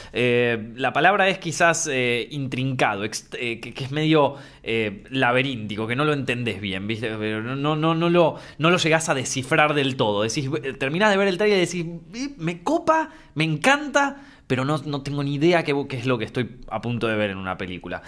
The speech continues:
Y eso está bueno en un tráiler. A mí me gustan esos tráilers. O sea, me gustan esos trailers donde no entendiste un carajo y decís, "Uy, loco, acabo, o sea, quiero ver esto". Porque, eh, y, y bueno, la película, se, le, les resumo un poquito de qué trata. Se trata sobre que,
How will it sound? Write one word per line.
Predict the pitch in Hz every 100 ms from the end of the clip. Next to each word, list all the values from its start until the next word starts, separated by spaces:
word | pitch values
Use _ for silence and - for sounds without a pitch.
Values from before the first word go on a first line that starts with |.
| - - -
Y | 160
eso | 240 262
está | 220
bueno | 170 170 127
en | 107
un | 107
tráiler. | 101 95
A | 110
mí | 190
me | 165
gustan | 131 - 92
esos | 90 92
tráilers. | - 95 90 87 -
O |
sea, | -
me | 117
gustan | 147 160 147
esos | 147
trailers | 139 160 123
donde | 110 107
no |
entendiste | 123 113 113 117 -
un | 113
carajo | 104 107 120 -
y | 104
decís, | 95 107
"Uy, | 107
loco, | 90 90 90
acabo, | 90 101 98 -
o |
sea, | - - -
quiero | - -
ver | 73 71
esto". | - 98 - - - -
Porque, | 147 147 147 139 127 - - - - _ - - 143
eh, | 147 143 139 135 135 - - -
y, | 185 190 185
y |
bueno, | 196 190 160 160 160 -
la | 165 180
película, | 208 247 254 226
se, | - 165 135
le, | 135 139 131
les | 127
resumo | 135 131 170
un | 160
poquito | 147 180 165
de | 156
qué | 147
trata. | 165 180 185
Se | 160 127
trata | 139 143 135
sobre | - 113 113
que, | 110 107 101